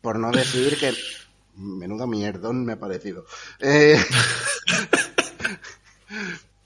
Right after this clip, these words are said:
<laughs> vamos a decirlo, claro. Es de los peores mortadelos que he leído en mi vida. Y mira que he leído mortadelos y mortadelos.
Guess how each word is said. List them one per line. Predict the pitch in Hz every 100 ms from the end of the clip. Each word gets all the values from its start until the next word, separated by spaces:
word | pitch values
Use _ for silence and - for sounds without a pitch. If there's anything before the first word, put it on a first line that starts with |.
| _
<laughs> | - - - 180 - 214 185 - 208 139 - - - - 175 180 170 151 -
vamos | 143 160 180
a | 151
decirlo, | 139 139 127 123
claro. | 135 156 139 110 - - - _ _ _ _ _
Es | - 147 147
de | 160
los | 151
peores | 151 131 147
mortadelos | 160 147 143 123 139 151
que | 147
he |
leído | 131 127
en | 127
mi | 117
vida. | 107 131 131 104
Y | 101
mira | 104 113 131
que | 120
he |
leído | 110 107 123
mortadelos | 117 110 90 101 127
y |
mortadelos. | 117 104 85 92 107 82 -